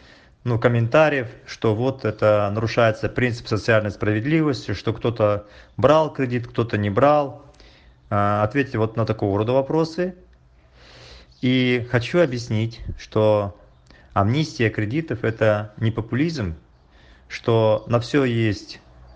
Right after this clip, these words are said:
чёткие цифры, аргументы.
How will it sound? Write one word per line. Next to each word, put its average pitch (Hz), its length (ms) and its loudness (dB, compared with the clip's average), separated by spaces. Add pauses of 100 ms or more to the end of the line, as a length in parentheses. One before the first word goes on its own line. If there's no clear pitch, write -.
(240)
чёткие 131 460 0
цифры, 127 640 -4 (280)
аргументы. 104 920 -2